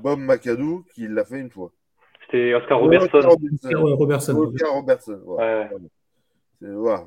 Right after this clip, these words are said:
Speaker 1: bah, ça, c'est la, c'est, c'est la max, euh, du, du podcast. Bienvenue,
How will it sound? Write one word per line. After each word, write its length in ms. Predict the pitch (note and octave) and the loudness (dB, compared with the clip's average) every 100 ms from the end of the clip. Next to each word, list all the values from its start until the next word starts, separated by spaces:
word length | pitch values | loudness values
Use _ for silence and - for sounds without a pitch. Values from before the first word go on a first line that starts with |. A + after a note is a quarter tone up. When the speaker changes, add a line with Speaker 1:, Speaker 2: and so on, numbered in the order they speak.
| G2 | -8
Speaker 1:
bah, 180 | G2 G2 | -6 -6
ça, 140 | A#2+ | -10
c'est 140 | A2+ A2+ | -8 -4
la, 360 | G#2+ G#2+ A#2 | -2 -2 -4
c'est, 300 | G#2+ A2+ G#2 _ _ _ | -8 -8 -8 _ _ _
c'est 140 | - A2 | -10 -6
la 120 | A2+ | -4
max, 340 | A#2+ C3+ C3+ | -2 -2 -2
euh, 420 | A#2+ A2+ A2 A2 G#2+ | -6 -4 -4 -4 -8
du, 180 | A2 C3+ | -12 -18
du 80 | B2 | -12
podcast. 520 | A#2+ A2 B2 C3+ C3 | -10 -8 -4 -4 -4
Bienvenue, 440 | G#2 A#2 A#2+ B2 | -8 -8 -8 -12